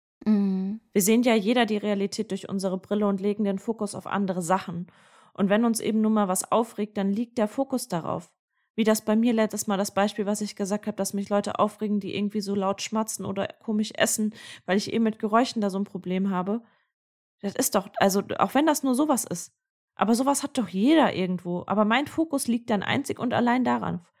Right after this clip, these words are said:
Speaker 2: Da kann ich den schönsten Film gucken. Wenn neben mir einer sitzt, der mir komplett ins Ohr schmatzt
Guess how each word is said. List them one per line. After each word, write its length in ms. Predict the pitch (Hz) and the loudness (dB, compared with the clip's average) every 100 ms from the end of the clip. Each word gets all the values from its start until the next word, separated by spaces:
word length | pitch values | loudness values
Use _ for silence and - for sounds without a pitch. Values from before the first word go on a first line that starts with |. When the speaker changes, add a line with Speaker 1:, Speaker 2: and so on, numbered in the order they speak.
| _ _ - | _ _ -4
Speaker 2:
Da 100 | 202 | -2
kann 200 | - 285 | 0 -2
ich 120 | 320 | -2
den 140 | 226 220 | -4 -2
schönsten 420 | 311 320 - 294 | 0 0 -2 -4
Film 280 | - 226 214 | 2 4 2
gucken. 400 | 185 - 202 254 - - | -6 -4 -4 -6 -12 -2
Wenn 140 | 185 | 2
neben 240 | 220 302 311 | 2 2 0
mir 140 | 294 | 0
einer 220 | 240 233 | 2 2
sitzt, 280 | 226 233 - | 0 -4 -2
der 80 | 240 | 0
mir 100 | 233 | 0
komplett 360 | 240 220 269 | 0 -2 -2
ins 140 | 269 - | -4 -2
Ohr 180 | 220 262 | -2 0
schmatzt 520 | - 196 - - | 0 -2 -2 -10